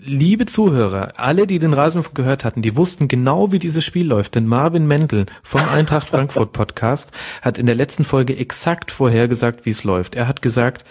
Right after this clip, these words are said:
klares drei null, die kommen noch mal ran auf drei eins, aber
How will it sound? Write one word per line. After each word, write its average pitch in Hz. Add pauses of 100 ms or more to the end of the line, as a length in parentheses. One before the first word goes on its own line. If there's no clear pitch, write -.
(460)
klares 143
drei 139
null, 131 (400)
die 120
kommen 135
noch 131
mal 113
ran 107
auf 117
drei 101
eins, 110
aber 101